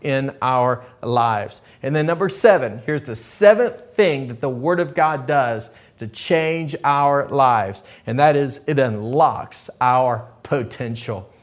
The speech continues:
I don't know about you, but man alive, when you think about all the things that we could be and should be,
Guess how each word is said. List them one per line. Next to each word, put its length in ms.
I 100
don't 100
know 100
about 300
you, 180
but 180
man 220
alive, 480
when 160
you 100
think 240
about 320
all 240
the 120
things 400
that 140
we 140
could 340
be 440
and 180
should 460
be, 240